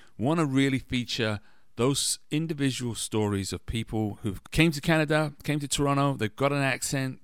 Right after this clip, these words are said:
you know, talk about their experiences, because I'm always being asked, "Where am I from?" That's an interesting one in itself, because I always say, "I'm from England, I was born in England," and then you get the other one, "No, no, no,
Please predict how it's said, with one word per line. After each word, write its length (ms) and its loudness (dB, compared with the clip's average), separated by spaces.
you 100 0
know, 160 2
talk 220 -6
about 220 -2
their 160 2
experiences, 640 -2
because 240 -4
I'm 160 0
always 320 4
being 280 0
asked, 400 -2
"Where 280 4
am 120 2
I 100 0
from?" 420 -4
That's 220 -2
an 80 2
interesting 480 0
one 140 0
in 40 0
itself, 360 -6
because 260 -8
I 80 0
always 220 0
say, 180 -2
"I'm 220 -4
from 340 -4
England, 380 2
I 20 0
was 120 -4
born 260 2
in 60 2
England," 420 -2
and 380 -8
then 180 -2
you 80 0
get 140 0
the 100 2
other 140 2
one, 280 -2
"No, 160 2
no, 80 2
no, 220 2